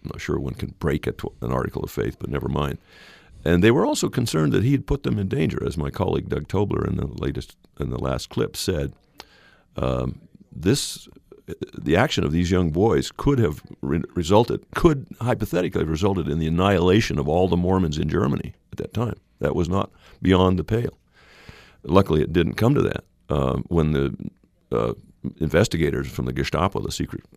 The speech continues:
state police, came to church, and the, you know, their plainclothes spies came into the ward after that. Well, what did they find? They found people denouncing Huebner for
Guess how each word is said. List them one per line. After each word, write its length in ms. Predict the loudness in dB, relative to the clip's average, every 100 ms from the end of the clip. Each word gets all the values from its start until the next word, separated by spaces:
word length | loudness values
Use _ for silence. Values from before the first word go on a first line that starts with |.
| -10
state 260 | -2 -2 0
police, 280 | 0 0
came 300 | 2 2 4
to 80 | 2
church, 400 | -2 0 0 -2
and 180 | -4 -4
the, 100 | -2
you 120 | -2
know, 80 | -2
their 120 | -2
plainclothes 720 | -4 0 0 0 -2 -4 -4 -10
spies 500 | -6 0 2 2 0
came 180 | -2 -2
into 140 | -2
the 120 | -6 -8 -6
ward 200 | -2 0
after 180 | -2 -4
that. 140 | -4
Well, 240 | -2 -2 -2
what 120 | -2 -2
did 120 | -2
they 80 | -2
find? 260 | -4 -2
They 80 | -2
found 300 | 0 -2 -2
people 200 | -4 -2
denouncing 540 | -4 -2 0 0 0
Huebner 380 | 2 2 0 -4
for 240 | -4 -8